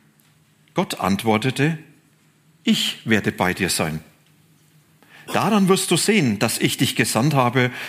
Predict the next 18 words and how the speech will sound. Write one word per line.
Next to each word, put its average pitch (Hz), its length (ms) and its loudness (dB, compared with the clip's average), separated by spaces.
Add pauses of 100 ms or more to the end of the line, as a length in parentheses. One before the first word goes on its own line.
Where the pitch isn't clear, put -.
Wenn 110 140 0
du 110 80 -2
das 90 180 -2
Volk 208 320 0
aus 143 200 -2
Ägypten 160 380 -2
geführt 127 420 0
hast, 104 260 -2 (260)
sollt 175 400 0
ihr 156 140 2
mir 131 400 0
an 98 240 -2
diesem 185 400 0
Berg 107 500 -4
dienen." 82 420 -2 (1500)
Mose 104 360 -2
antwortete 113 600 0
Gott: 117 320 0